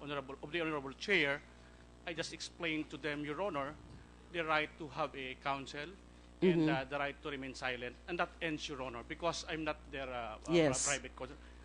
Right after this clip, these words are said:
Speaker 1: uh, my opinion as a lawyer, as an officer of the court, ended there, Your Honor.
Speaker 2: Pardon?
Speaker 1: En-, ended there. So, uh,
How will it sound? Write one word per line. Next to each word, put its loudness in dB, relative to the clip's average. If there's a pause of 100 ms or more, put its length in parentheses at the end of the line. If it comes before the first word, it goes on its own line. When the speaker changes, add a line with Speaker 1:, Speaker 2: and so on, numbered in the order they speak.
(120)
Speaker 1:
uh, 4
my 4
opinion 0
as -6
a -2
lawyer, 0 (560)
as -4
an -4
officer -6
of -8
the -4 (100)
court, 6 (320)
ended 0
there, 2
Your -4
Honor. -8 (880)
Speaker 2:
Pardon? 6 (560)
Speaker 1:
En-, 4
ended 6
there. 6 (960)
So, -4
uh, 6